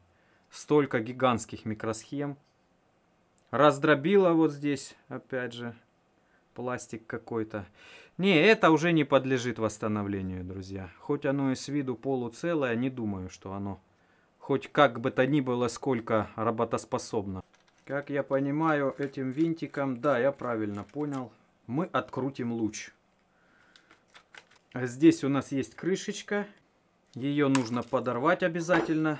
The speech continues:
но почему-то чудо не произошло. Я думал, вытащится. Значит, мы вытаскиваем вот это. Далее вот это мы вытаскиваем.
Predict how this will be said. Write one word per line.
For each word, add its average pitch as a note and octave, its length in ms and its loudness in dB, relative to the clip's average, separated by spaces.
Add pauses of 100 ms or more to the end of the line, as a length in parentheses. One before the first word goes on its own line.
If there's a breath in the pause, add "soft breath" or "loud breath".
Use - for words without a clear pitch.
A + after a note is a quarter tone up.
но C#3 100 -6
почему-то C#3+ 540 0
чудо C#3 320 -4
не B2+ 140 -2
произошло. B2+ 720 -6
Я G2 80 -10
думал, A#2 260 -6
вытащится. G#2+ 800 -8
Значит, C#3 500 0
мы C3 320 -2
вытаскиваем A2 840 -2
вот A#2 280 -6
это. B2+ 460 0 (3250)
Далее G#2+ 500 -2
вот G#2+ 300 -6
это C3 340 -2
мы D#3+ 160 -2
вытаскиваем. D#3+ 840 -6